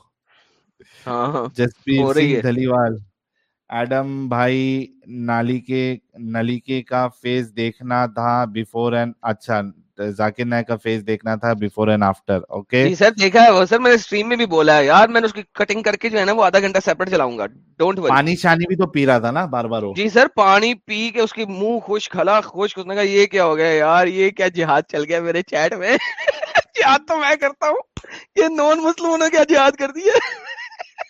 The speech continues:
Speaker 1: <laughs>
Speaker 2: نریش دت جھا، "واو، عبداللہ کی جلی کی نہیں، پوچھو ذرا، بہت جلی ہوگی، سہلا رہا ہوگا ابھی برف لگا کے۔"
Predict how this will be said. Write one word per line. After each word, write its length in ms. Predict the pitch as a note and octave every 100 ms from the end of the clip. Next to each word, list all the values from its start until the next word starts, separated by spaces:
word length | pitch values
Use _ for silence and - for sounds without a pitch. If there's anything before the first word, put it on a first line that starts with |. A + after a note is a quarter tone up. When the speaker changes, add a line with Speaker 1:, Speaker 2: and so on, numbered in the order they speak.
| _
Speaker 1:
<laughs> 1000 | - - _ - G4 A4 - - - - _ _ _ _ _ _ _ _ _ _ _
Speaker 2:
نریش 420 | A#2+ C3+ D#3 F#3 D3+ A2+
دت 300 | D3 D#3 - - A#2+ G2
جھا، 360 | - B2+ A#2 - _ -
"واو، 560 | G#2+ C#3 E3 B2 G2 -
عبداللہ 380 | - G#2+ C3+ D3 D3+
کی 80 | C#3+
جلی 300 | A#2+ B2 D3+
کی 120 | C#3
نہیں، 460 | B2+ A#2 F#2+ - -
پوچھو 400 | G#2 G#2 D3 E3+
ذرا، 260 | A2+ E2+ D#2+ _ _ _
بہت 360 | F#2+ G#2 C3 B2
جلی 220 | G2+ F2+
ہوگی، 220 | E2 F2+ - _ _ _ _ _ _ _ _ _ -
سہلا 420 | - A2+ A#2 B2+
رہا 160 | B2+ G#2
ہوگا 240 | G2 G2
ابھی 160 | G2 G2+
برف 320 | G2+ G#2 A2
لگا 260 | G2+ F#2+
کے۔" 140 | F#2+